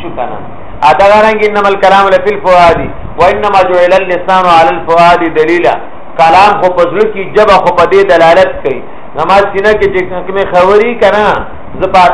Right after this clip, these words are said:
ژبه هماغه خبرې کوم. که دلته نشته او داسې هسې هوا کې لګیا یم. هوا کې څوک لګیا وي؟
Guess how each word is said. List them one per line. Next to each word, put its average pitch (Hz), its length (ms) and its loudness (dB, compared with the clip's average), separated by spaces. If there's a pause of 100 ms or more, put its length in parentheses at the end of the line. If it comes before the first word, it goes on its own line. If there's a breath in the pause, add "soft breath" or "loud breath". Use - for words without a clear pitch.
(640)
ژبه 202 280 0
هماغه 185 500 2
خبرې 170 340 2
کوم. 123 240 -2 (380)
که 160 120 -4
دلته 208 360 -2
نشته 214 340 -4
او 175 100 4
داسې 185 240 -2
هسې 180 240 0
هوا 180 200 4
کې 156 180 -2
لګیا 120 340 -6
یم. 107 160 -10 (460)
هوا 170 220 4
کې 202 220 -2
څوک 185 200 -8
لګیا 190 300 0
وي؟ 220 140 0